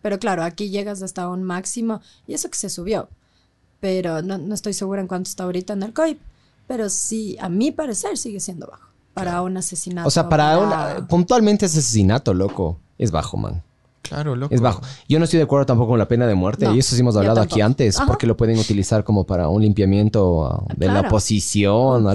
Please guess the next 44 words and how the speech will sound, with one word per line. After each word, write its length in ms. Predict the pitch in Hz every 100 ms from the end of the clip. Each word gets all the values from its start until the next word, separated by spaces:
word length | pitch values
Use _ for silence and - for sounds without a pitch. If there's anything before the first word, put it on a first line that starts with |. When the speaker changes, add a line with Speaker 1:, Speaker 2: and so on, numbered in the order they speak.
| 127
Speaker 1:
purge. 100 | 117
Speaker 3:
estupidez 420 | - - 104 98
así, 320 | 92 - 90
ajá. 360 | 76 - 90 82 _
Speaker 2:
Tengo 320 | 143 147 139
mis 220 | 123 104
Speaker 3:
De 80 | 104
ley. 200 | 107 98
Speaker 2:
sentimientos 540 | 92 104 95 101 95 104
encontrados 560 | 92 87 85 92 85
con 140 | - 90
eso. 220 | 87 -
Speaker 3:
No, 100 | 254
yo 140 | 247
sé, 120 | - 240
Speaker 1:
Hay 80 | -
Speaker 3:
pero 260 | 160 139 117
Speaker 1:
ciertas 180 | 92 92 -
cosas. 120 | -
Speaker 3:
no 80 | 190
estamos 340 | - 190 185
Speaker 1:
Sí. 60 | 139
Speaker 3:
al 80 | 117
nivel, 280 | 101 120 107
loco. 320 | 104 - 107 104 107
Pero 160 | 170
para 160 | 139 165
mí 120 | 202
deberíamos 400 | 214 156 147 175
tener 240 | 131 131 165
una 180 | 135 104 - _
puta, 240 | 147 143 120
un, 260 | 131 131
unos 340 | 123 110 127 -
forenses 500 | 120 120 135 147 120
del 160 | 110
hijueputas 760 | 104 - 95 - 151 - 185 104
para 200 | 104 95
poder 200 | - 90
hacer 160 | - 95
este 100 | -
tipo 140 | -
de 60 | 78
vergas. 360 | 67 57 -